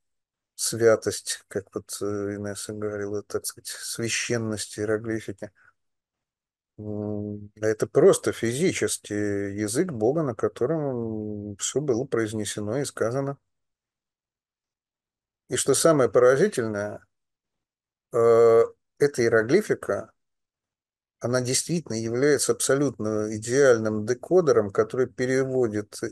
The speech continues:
из вот этой вот самой речи Бога, да, э, в, м, фонетическую, как бы,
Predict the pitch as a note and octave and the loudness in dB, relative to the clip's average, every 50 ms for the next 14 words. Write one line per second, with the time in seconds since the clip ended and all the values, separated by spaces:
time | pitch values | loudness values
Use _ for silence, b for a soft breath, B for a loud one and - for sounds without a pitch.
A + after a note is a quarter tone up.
0 | - _ - A#2+ A#2+ A2+ G#2+ A2 A2+ G#2+ G#2+ G#2+ A2+ A2+ _ - A#2+ A2 - - | -10 _ -12 -8 -8 -6 -6 -6 -4 -4 -4 -4 -4 -6 _ -4 -4 -2 -2 -4
1 | A2 A2+ A2 - - B2+ B2 A#2+ A2+ A2+ A2+ A2+ B2+ B2+ A#2 A2 - - G#2+ G#2 | -4 -2 0 0 2 2 2 2 2 0 0 0 2 0 0 -2 -4 -6 -8 -4
2 | A2 C3 F3 A3 A3 F3+ C3 G#2+ G2+ G2 - _ _ _ _ - A#2+ A#2+ D#3 G3 | 2 4 4 4 4 4 0 -2 -2 -4 -6 _ _ _ _ -6 -4 -4 -4 -4
3 | - _ _ _ _ _ _ _ _ _ _ _ _ _ _ _ _ _ _ _ | -6 _ _ _ _ _ _ _ _ _ _ _ _ _ _ _ _ _ _ _
4 | _ _ _ _ _ _ _ _ _ _ - C#3 A2+ A#2 A#2 A2+ A2+ A2+ A2 A2 | _ _ _ _ _ _ _ _ _ _ -8 -6 -2 0 2 2 4 4 4 4
5 | A2 A2 A2 A2 A2 A2 G#2+ G#2+ G#2+ A2 A2 G#2 - - B2+ B2+ C3 C3 C3 B2+ | 4 4 4 4 4 4 4 2 -2 -6 -14 -12 -4 0 2 4 4 6 4 2
6 | B2 B2 A#2+ A#2+ A#2+ B2 B2 A#2+ A#2+ A#2+ A#2+ A#2+ A#2 A#2 A#2 A2 A2 - _ _ | 0 -2 -6 -6 -6 -6 -4 -4 -4 -4 -6 -6 -8 -10 -12 -16 -20 -20 _ _
7 | _ _ _ _ _ _ _ _ _ _ _ _ _ _ _ _ _ _ _ _ | _ _ _ _ _ _ _ _ _ _ _ _ _ _ _ _ _ _ _ _
8 | _ _ _ _ _ _ - - - - C#3 C#3 D3+ D#3 D#3 - - D3+ - - | _ _ _ _ _ _ -14 -8 -2 0 2 2 2 0 0 -2 -6 -4 -4 -4
9 | A#2 - - - _ - - A2 A2 A2 - - A2+ A2 A2+ | -4 -4 -4 -6 _ -12 -8 -8 -8 -6 -6 -8 -6 -4 -2